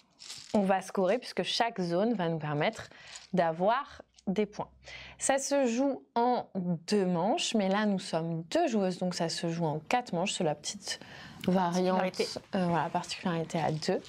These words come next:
Speaker 1: Comment ça se passe ? <clears throat> En, au début d'une manche, nous allons piocher dans ce sachet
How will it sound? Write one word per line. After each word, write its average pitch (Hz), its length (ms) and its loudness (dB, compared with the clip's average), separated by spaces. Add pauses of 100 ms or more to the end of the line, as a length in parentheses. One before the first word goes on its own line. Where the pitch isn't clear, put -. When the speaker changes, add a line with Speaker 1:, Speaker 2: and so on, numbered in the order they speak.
(800)
Speaker 1:
Comment 349 260 4
ça 254 200 2
se - 80 -14
passe ? 233 300 0 (200)
<clears throat> 262 640 0
En, 196 220 2
au 220 80 4
début 233 260 2
d'une 220 240 4
manche, 185 480 0 (160)
nous 254 320 4
allons 190 420 2 (260)
piocher 202 720 0 (580)
dans 370 120 2
ce 262 160 0
sachet 196 420 0